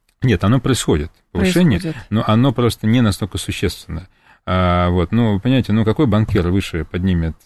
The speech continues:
Speaker 1: э, ставку по вкладу, чтобы больше платить тому, кто
Speaker 2: Клиенту,
Speaker 1: принимает, принимает
Speaker 2: наоборот,
Speaker 1: деньги, да.
Speaker 2: он ставку по кредиту повысит. <laughs>
Speaker 1: Да, да, ставку по кредиту они сра-, они сразу повышаются, вот, по депо-, по депозитам несколько, э, медленнее и, э, меньше. Это,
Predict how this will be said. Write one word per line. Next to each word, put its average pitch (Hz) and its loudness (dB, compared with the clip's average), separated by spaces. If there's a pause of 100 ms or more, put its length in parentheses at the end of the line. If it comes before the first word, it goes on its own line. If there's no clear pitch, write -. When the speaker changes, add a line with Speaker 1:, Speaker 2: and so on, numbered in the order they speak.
Speaker 1:
э, 82 -6
ставку - -4
по - -14
вкладу, 139 0
чтобы 92 -2
больше 117 0
платить - -2 (140)
тому, 143 2
кто - -4
Speaker 2:
Клиенту, 220 2
Speaker 1:
принимает, 214 4
принимает 123 0
Speaker 2:
наоборот, 226 4
Speaker 1:
деньги, 185 -4
да. - -2
Speaker 2:
он 202 0
ставку 240 0
по 254 0
кредиту 220 2
повысит. 214 0
<laughs> - 0
Speaker 1:
Да, 127 6
да, - 4
ставку 175 4
по 147 2
кредиту 160 2
они 135 2
сра-, 135 2
они 147 6
сразу 113 4
повышаются, 175 0 (280)
вот, 123 4
по 120 4
депо-, 120 2
по 123 0
депозитам 123 0
несколько, 101 -2 (300)
э, 95 0
медленнее 143 4
и, 131 4
э, 104 0
меньше. 107 0
Это, 104 0